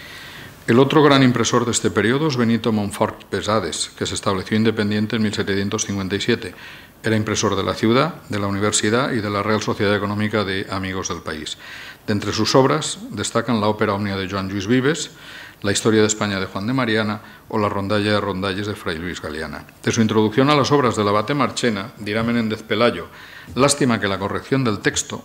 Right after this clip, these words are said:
no corresponda a la belleza y pulcritud de los tipos y estampación,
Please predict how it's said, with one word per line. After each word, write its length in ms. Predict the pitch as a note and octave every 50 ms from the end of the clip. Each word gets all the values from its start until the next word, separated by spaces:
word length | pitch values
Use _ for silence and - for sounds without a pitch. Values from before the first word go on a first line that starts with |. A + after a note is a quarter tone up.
| - -
no 180 | - A#2 A#2+ A#2
corresponda 600 | C3 A#2+ A#2 A2 - - - B2 A#2 G2+ G2 G2
a 20 |
la 100 | F#2+ F#2
belleza 320 | F#2 F#2+ G#2 A#2+ A#2 A#2 A#2+
y 40 | A2
pulcritud 560 | G#2+ A#2 A2 G2+ - G2 F#2+ - - A#2+ A2+
de 80 | A2 G2
los 200 | F#2 F2 - -
tipos 340 | - B2 A#2 - G#2 -
y 40 | G2+
estampación, 680 | F#2 - - A2+ A2+ A2+ A2+ G#2+ - - A#2 A2+ A2+